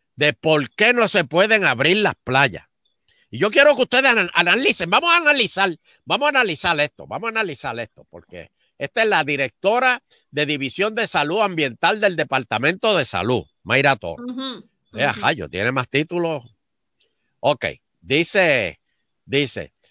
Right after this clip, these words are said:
Speaker 1: "Si vamos a la playa como acostumbramos a hacer un domingo, con la orilla llena de personas y los espacios son limitados, y donde no es factible usar mascarilla dentro del agua", obviamente, ¿quién se tira al agua con mascarilla?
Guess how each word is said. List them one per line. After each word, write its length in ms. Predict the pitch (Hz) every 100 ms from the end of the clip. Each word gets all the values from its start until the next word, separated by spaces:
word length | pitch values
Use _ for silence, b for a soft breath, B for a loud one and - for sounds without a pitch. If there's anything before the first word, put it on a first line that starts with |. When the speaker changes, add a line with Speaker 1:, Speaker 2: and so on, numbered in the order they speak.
| _ _
Speaker 1:
"Si 220 | - 165
vamos 280 | 160 240 277
a 60 | 247
la 120 | 196
playa 340 | - 214 202
como 220 | 180 156 139
acostumbramos 720 | - 131 131 120 151 202 196
a 20 |
hacer 240 | 151 185
un 160 | 180 190
domingo, 580 | 160 143 160 123 101 - _ _ _ -
con 240 | 139 143
la 120 | 135
orilla 340 | 131 196 226 202
llena 400 | 147 190 247 240
de 120 | 196
personas 540 | - 139 - 190 160
y 40 | 131
los 120 | 117
espacios 480 | 110 - 190 208 -
son 160 | 180
limitados, 640 | 196 180 143 151 139 92 76 _ _ _ _ _ _
y 140 | 143 151
donde 320 | 160 151 147
no 100 | 180
es 80 | -
factible 460 | 202 - 208 214
usar 280 | 175 196 220
mascarilla 680 | 214 170 - 151 202 208 175
dentro 420 | 185 202 226 208
del 140 | 165
agua", 320 | 175 156 117 -
obviamente, 920 | 90 87 65 85 67 131 175 - - _ _ _
¿quién 220 | - 135
se 180 | 127 131
tira 280 | 131 143 123
al 80 | 113
agua 300 | 147 123 120
con 180 | 98 98
mascarilla? 640 | 98 - 82 147 175